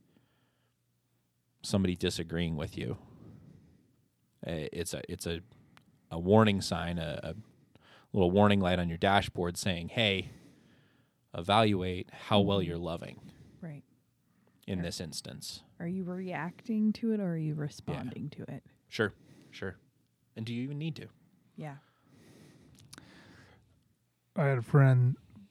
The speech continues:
Speaker 3: post something. I don't remember what the topic was in particular, but he made the statement, and he's like, "If you believe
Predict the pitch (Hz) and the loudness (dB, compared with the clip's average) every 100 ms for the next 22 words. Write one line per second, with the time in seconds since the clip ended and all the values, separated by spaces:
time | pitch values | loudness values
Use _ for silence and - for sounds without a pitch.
0 | _ - 147 131 - - 131 - 143 151 | _ 4 8 8 8 6 8 10 10 12
1 | 160 151 135 131 131 127 - 135 135 123 | 12 10 10 10 10 8 6 4 4 4
2 | 131 131 120 110 - - - 226 123 127 | 4 6 6 4 -2 -10 -4 2 4 4
3 | 117 123 120 131 117 110 123 113 131 - | 2 2 4 4 4 6 4 4 2 -12
4 | - _ _ _ _ _ _ _ _ _ | -20 _ _ _ _ _ _ _ _ _
5 | _ _ _ _ _ _ _ - - 135 | _ _ _ _ _ _ _ -4 4 8
6 | 131 131 123 - 143 123 117 117 117 - | 8 8 6 6 4 6 6 4 4 4
7 | 127 120 117 113 - _ - - - - | 6 6 6 2 0 _ -20 -20 -20 -20
8 | - 139 117 131 123 131 127 120 | -6 -4 0 2 8 8 10 8